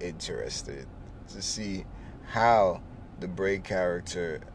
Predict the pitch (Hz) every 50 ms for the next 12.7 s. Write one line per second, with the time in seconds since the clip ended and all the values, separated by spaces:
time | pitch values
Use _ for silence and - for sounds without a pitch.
0 | - - - - - 92 92 95 95 92 95 95 92 90 90 90 - - 87 90
1 | 87 87 92 95 90 87 80 78 87 - - - - - - - - 95 95 98
2 | 104 104 104 104 101 95 101 107 113 123 127 120 117 123 135 131 - 123 123 120
3 | 113 - - - 120 113 107 104 - - 90 101 107 120 113 98 95 90 - -
4 | - - - - - - - - - - - - 104 107 104 104 98 87 - -
5 | - 107 113 113 110 101 - - - - - 110 110 113 117 110 110 104 101 95
6 | 90 90 - - - - - 87 85 - - 104 90 85 - - - - - 117
7 | 123 131 127 117 - - - - - - - - 101 107 104 98 101 104 95 98
8 | 101 101 104 110 117 117 113 104 92 92 87 85 82 90 - - - - 87 87
9 | 90 90 87 85 85 85 85 85 85 80 73 65 58 - - - - - - -
10 | - - - - - 85 82 80 80 80 76 73 73 92 87 87 87 87 87 85
11 | 82 80 90 85 82 82 82 82 90 98 120 127 120 - - - - - - 110
12 | 123 120 120 117 117 113 113 113 113 110 110 110 110 113